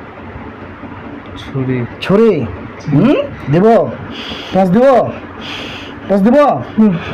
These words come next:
Speaker 2: হ্যাঁ? পচ দিব?
Speaker 1: না।
Speaker 2: দিব?
Speaker 1: না।
Speaker 2: হ্যাঁ? যাবা?
Speaker 1: হুম।
Speaker 2: রুগীর কাছ থেকে চলে যাবা? দিব, মেরে দিব?
Speaker 1: হুম।
Speaker 2: হ্যাঁ?
Speaker 1: না।
Speaker 2: দিব একবার?
Speaker 1: না।
Speaker 2: দিব?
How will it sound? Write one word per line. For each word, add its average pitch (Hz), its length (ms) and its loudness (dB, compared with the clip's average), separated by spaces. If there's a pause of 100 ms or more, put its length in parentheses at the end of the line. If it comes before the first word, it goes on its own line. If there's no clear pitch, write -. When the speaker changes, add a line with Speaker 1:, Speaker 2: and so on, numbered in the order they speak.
Speaker 2:
হ্যাঁ? 233 220 4 (840)
পচ 208 180 2
দিব? 277 120 6 (560)
Speaker 1:
না। 208 80 6 (320)
Speaker 2:
দিব? 226 100 6 (640)
Speaker 1:
না। 190 80 4 (260)
Speaker 2:
হ্যাঁ? 226 200 2 (240)
যাবা? 226 220 6 (360)
Speaker 1:
হুম। 240 120 6 (340)
Speaker 2:
রুগীর 208 220 6
কাছ 226 120 4
থেকে 247 140 4
চলে 240 160 4
যাবা? 294 160 6 (1000)
দিব, 214 180 6
মেরে 254 180 6
দিব? 285 100 6 (260)
Speaker 1:
হুম। 254 300 6 (180)
Speaker 2:
হ্যাঁ? 285 220 4 (440)
Speaker 1:
না। 262 80 6 (260)
Speaker 2:
দিব 220 200 6
একবার? 302 220 4 (440)
Speaker 1:
না। 254 100 6 (380)
Speaker 2:
দিব? 220 120 6